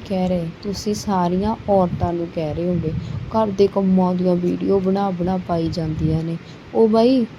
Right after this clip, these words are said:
ਇੱਕ ਦਿਨ ਕਰਕੇ ਦੇਖੀ ਘਰ ਦੇ ਕੰਮ, ਠੀਕ ਹੈ? ਜੇ ਤਰਾਹ ਨਾ ਨਿਕਲ ਜੇ, ਸਵੇਰ, ਸਵੇਰੇ ਛੇ ਵਜੇ ਉੱਠ ਕੇ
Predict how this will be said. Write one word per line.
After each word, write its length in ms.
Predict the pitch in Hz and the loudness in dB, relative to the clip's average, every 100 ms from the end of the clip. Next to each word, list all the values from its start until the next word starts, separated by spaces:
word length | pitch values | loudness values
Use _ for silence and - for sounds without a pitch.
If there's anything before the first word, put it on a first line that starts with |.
| - - - - | -18 -18 -8 -4
ਇੱਕ 240 | 214 - | -2 -2
ਦਿਨ 220 | 196 202 | -2 -2
ਕਰਕੇ 440 | 202 202 202 - 202 | 0 0 0 -2 0
ਦੇਖੀ 400 | 190 185 - 240 | 0 -2 -2 -2
ਘਰ 280 | 247 247 226 | 0 -2 0
ਦੇ 140 | 180 175 | 0 0
ਕੰਮ, 320 | 190 175 165 165 - - - - - - - - - | 0 0 0 -4 -8 -20 -18 -20 -20 -20 -20 -20 -6
ਠੀਕ 220 | 202 190 233 | -2 0 0
ਹੈ? 120 | 233 - - 185 | -2 -6 -10 -2
ਜੇ 200 | 185 202 | 4 4
ਤਰਾਹ 400 | 202 190 180 196 | 4 2 2 2
ਨਾ 120 | 214 | 0
ਨਿਕਲ 480 | 202 190 - 180 190 | 0 -2 -2 -2 0
ਜੇ, 140 | 185 175 - - - - - | -2 -4 -6 -10 -8 -8 -2
ਸਵੇਰ, 420 | 208 202 202 196 - - | 0 2 2 0 -6 -8
ਸਵੇਰੇ 480 | - 202 196 208 226 | -2 2 2 4 2
ਛੇ 320 | - 220 202 | 2 2 2
ਵਜੇ 320 | 190 196 208 | 2 0 0
ਉੱਠ 300 | 196 185 - | 2 0 -2
ਕੇ 220 | 196 214 | -4 -4